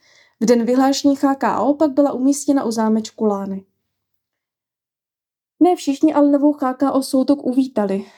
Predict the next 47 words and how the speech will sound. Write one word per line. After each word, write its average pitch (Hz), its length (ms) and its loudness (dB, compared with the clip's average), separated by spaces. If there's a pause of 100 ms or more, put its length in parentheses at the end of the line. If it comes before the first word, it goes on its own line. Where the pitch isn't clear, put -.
(140)
Místopředsedkyně 262 880 0
hnutí 277 360 0
ano 254 260 0
Alena 269 280 0
Schillerová 254 500 0
prohlásila, 220 680 -2
že 233 120 -2
jestli 240 320 0
ano 233 220 2
vyhraje 226 420 2
volby, 202 380 0
tak 202 220 -6
ji 220 80 0
zase 208 300 0
zruší. 208 600 -4 (260)
Když 240 320 0
zjistila, 233 440 0
že 233 100 -8
to 247 120 0
ani 247 200 0
po 240 120 0
volbách 247 500 0
jen 269 120 0
tak 302 180 0
pro 294 120 0
nic 262 220 0
za 247 80 0
nic 247 260 0
udělat 247 340 0
nemůže, 202 520 0 (360)
podalo 262 340 2
třicet 277 400 -2
pět 330 180 -2
poslanců 277 540 0
z 254 80 0
hnutí 262 320 0
ano 247 200 0
návrh 240 360 0
na 240 120 0
zrušení 269 400 -2
vyhlášení 240 480 0
H 240 200 -2
K 240 220 -2
O 247 80 -2
Soutok 240 360 -4
Ústavnímu 226 580 0
soudu. 196 480 -4